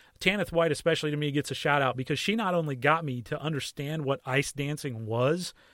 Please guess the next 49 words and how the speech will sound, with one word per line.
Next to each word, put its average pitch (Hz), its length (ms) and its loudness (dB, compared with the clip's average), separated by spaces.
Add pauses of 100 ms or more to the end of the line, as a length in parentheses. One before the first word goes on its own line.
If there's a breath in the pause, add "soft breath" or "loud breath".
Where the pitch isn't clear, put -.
(180 soft breath)
but 160 120 0
she 226 100 4
got 269 180 2
me 262 100 -2
to 262 60 0
be 269 140 -4
interested 254 420 -4
in 143 120 2
it. 107 120 -8
So 151 280 0 (400 soft breath)
I'm 175 100 0
giving 220 260 2
N 190 140 0
B 180 100 0
C's 156 320 -2
ice 139 220 0
skating 131 320 -2
commentators 127 500 -2
a 135 100 -6
lot 135 260 4
of 127 80 0
credit, 127 260 0
and 127 80 -6
that's 127 140 -2
good 151 180 -2
for 135 100 -2
them 120 160 -2
because 113 220 -4
that's 117 200 -4
their 117 140 -4
marquee 120 460 -4
sport, 113 480 -6 (420 soft breath)
uh, 113 200 -8
anymore. 110 460 -6 (600)
One 214 300 4
more 233 200 4
pro 175 360 8
for 139 240 4
you 131 100 6
on 135 160 4
N 151 120 2
B 160 100 0
C's 151 240 -4
coverage. 110 500 -2
Bobsled, 190 720 4
luge, 156 500 0 (240 soft breath)
and 156 240 -2
skeleton 165 640 2
coverage, 120 560 -2